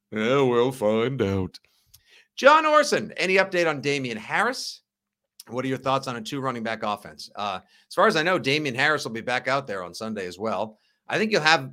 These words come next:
probably the healthiest the Patriots will have been, minus Ty Montgomery, since week one. So you probably will get the full comportment of whatever the Patriots have, Josh. As far as a two running back offense,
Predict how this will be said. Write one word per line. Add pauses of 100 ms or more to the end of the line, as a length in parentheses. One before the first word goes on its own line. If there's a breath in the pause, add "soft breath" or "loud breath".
(140)
probably
the
healthiest
the
Patriots
will
have
been,
minus
Ty
Montgomery, (400)
since
week
one. (480)
So
you
probably
will
get
the
full
comportment
of
whatever
the
Patriots
have,
Josh. (560)
As
far
as
a
two
running
back
offense,